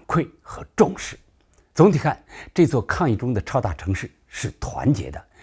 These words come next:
人们对市政府的决策以科学为依据，并且充满治理善意，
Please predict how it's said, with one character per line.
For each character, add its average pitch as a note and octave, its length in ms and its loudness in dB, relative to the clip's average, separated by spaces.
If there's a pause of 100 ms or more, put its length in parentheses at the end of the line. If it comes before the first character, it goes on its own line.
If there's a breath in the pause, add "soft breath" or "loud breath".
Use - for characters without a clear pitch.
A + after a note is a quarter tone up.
(240 loud breath)
人 C#3 160 6
们 G3+ 80 4
对 G3+ 120 4
市 F3+ 200 -4
政 C#3+ 160 -2
府 - 120 -8
的 F2+ 100 -6
决 G2+ 240 -2
策 - 240 -6 (100)
以 G2+ 180 -4
科 - 340 2
学 E3 160 -2
为 D3+ 100 2
依 F3 160 0
据， D3 240 -6 (220 loud breath)
并 C#3+ 160 2
且 - 220 -10 (180)
充 F#3 280 0
满 E2+ 160 -8 (140)
治 F#3+ 200 -4
理 D2+ 200 -12
善 - 420 2
意， G#2+ 140 -16